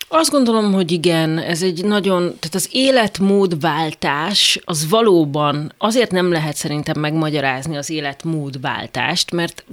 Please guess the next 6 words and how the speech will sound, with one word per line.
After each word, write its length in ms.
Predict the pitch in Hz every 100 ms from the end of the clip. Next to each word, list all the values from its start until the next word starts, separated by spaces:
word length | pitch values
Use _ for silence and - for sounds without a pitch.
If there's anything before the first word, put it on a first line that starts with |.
| -
valóban 460 | 220 247 170 151
annyira 340 | 151 165 165 156
sokrétű, 840 | - 156 - 147 131 131 143 139 156
hogy 200 | 175 175
az 120 | 175
embert 600 | 180 170 165 160 - -